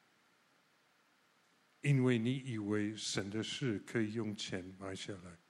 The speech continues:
弟兄姐妹，上面的 narrative 很漂亮，非常漂亮。信耶稣的，信了，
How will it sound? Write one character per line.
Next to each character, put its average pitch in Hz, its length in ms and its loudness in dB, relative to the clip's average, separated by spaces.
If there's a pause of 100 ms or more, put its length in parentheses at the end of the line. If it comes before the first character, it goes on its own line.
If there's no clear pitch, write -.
(960)
弟 143 140 6
兄 143 240 2
姐 110 160 0
妹， 98 400 -2 (2250)
上 - 400 6
面 156 560 4
的 101 240 0 (1200)
narrative 120 600 4
很 98 160 -4
漂 117 260 2
亮， 101 240 0 (1700)
非 113 200 6
常 98 260 -6
漂 107 220 -2
亮。 98 200 -2 (1500)
信 - 320 2
耶 110 340 2
稣 127 280 -2
的， 95 180 -6 (840)
信 151 400 4
了， 90 200 -2